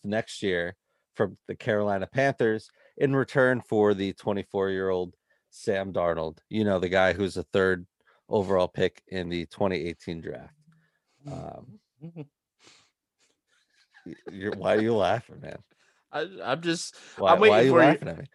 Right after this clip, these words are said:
Speaker 2: I'm waiting
Speaker 1: I got
Speaker 2: for
Speaker 1: no,
Speaker 2: you to
Speaker 1: I got,
Speaker 2: finish.
Speaker 1: I'm, I'm mellow, man. I'm, I'm good.
Speaker 2: No,
Speaker 1: I'm,
Speaker 2: I'm just
Speaker 1: I'm
Speaker 2: waiting
Speaker 1: good
Speaker 2: for
Speaker 1: right
Speaker 2: you to
Speaker 1: now.
Speaker 2: finish, man. That's all. I'm just waiting.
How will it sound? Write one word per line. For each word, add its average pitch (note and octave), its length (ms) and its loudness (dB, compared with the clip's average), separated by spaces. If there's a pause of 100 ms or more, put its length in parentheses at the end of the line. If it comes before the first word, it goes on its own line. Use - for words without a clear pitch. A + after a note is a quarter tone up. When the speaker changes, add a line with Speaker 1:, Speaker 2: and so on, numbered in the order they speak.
Speaker 2:
I'm D3 200 4
waiting D3+ 220 10
Speaker 1:
I D3+ 40 10
got A3+ 160 10
Speaker 2:
for G#3 60 2
Speaker 1:
no, G3 80 4
Speaker 2:
you C#3 60 2
to C3+ 60 2
Speaker 1:
I E3 100 6
got, A#3 160 8
Speaker 2:
finish. A#2+ 120 4
Speaker 1:
I'm, G3+ 180 2
I'm E3+ 260 2
mellow, D#3+ 360 6
man. F#2+ 260 -2
I'm, C#3 220 0
I'm D#3 200 0
good. A#2+ 460 2
Speaker 2:
No, - 60 -4
Speaker 1:
I'm, C3+ 280 2
Speaker 2:
I'm B2+ 220 2
just C3+ 140 -2
Speaker 1:
I'm D#3 60 -6
Speaker 2:
waiting E3 160 0
Speaker 1:
good F3+ 60 0
Speaker 2:
for D3+ 60 2
Speaker 1:
right G#2 80 4
Speaker 2:
you F#2 40 0
to F#2+ 80 0
Speaker 1:
now. B2+ 40 0
Speaker 2:
finish, B2+ 280 -4
man. G2 220 -8
That's B2+ 200 -8
all. C#3+ 300 -4 (140)
I'm B2+ 160 -12
just D#3 140 -14
waiting. C3 380 -10